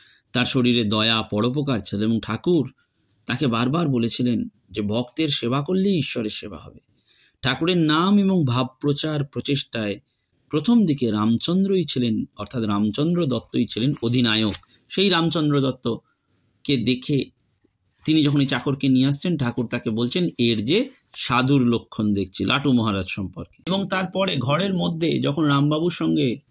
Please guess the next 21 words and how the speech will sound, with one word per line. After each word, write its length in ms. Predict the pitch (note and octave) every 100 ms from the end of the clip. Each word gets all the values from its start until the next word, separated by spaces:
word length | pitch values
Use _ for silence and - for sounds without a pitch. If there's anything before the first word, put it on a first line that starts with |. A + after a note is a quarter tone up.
| _ _ _ -
কথা 260 | C3+ G3+
হতে 240 | G3 F3 D3
লাগলো 420 | A#2 G2+ F#2+ G2 _ -
সিদ্ধ 440 | - D#3+ D3+ A#2+
এবং 300 | F3+ E3 E3+
নিত্য 360 | D#3+ E3 _ G#3+
সিদ্ধের 580 | - F3+ D#3 C#3+ E3 C#3+
প্রসঙ্গ, 520 | B2+ - B2 G#2+ G2 - _ _ _
তখন 200 | - C3+
ঠাকুর 280 | C#3+ C#3 D#3
বলেছিলেন, 600 | C3 C#3+ F3+ F3 A2+ G#2 - _ - - A2+
"যারা 340 | C3 C#3 F3
নিত্য 360 | F#3+ F#3 - F#3+
সিদ্ধ 340 | E3 B2+ B2
তাদের 380 | A#2+ B2 B2+ G#2+
জন্মে 720 | A#2 A#2 B2 B2 D#3 F3 - _ _ _ _ G#2+
জন্মে 540 | G#2+ C#3 D3 C3+ A#2+ A2+
জ্ঞান 520 | G#2+ A#2 B2 B2 A#2+
চৈতন্য 560 | - A#2 G#2+ G#2+ G#2+ G#2
হয়েই 460 | G2+ G#2+ G#2+ G2
আছে।" 380 | F2+ - -